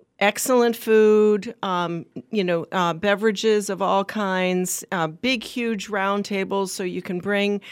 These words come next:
bring your family. And yeah, if you wanna dance, you can definitely dance. I mean, it's not like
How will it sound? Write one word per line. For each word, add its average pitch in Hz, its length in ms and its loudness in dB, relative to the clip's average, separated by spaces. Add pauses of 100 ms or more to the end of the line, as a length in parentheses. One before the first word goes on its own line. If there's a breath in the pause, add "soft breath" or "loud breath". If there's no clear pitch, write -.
(260 loud breath)
bring 233 240 2
your 233 100 2
family. 208 560 -2
And 214 260 0 (400 loud breath)
yeah, 679 220 4
if 269 140 -2
you 403 100 2
wanna 523 300 4
dance, 440 320 6
you 269 100 0
can 277 100 -8
definitely 339 380 0
dance. - 480 0
I 254 80 2
mean, 254 220 4
it's 254 160 0
not 320 200 0
like 233 300 2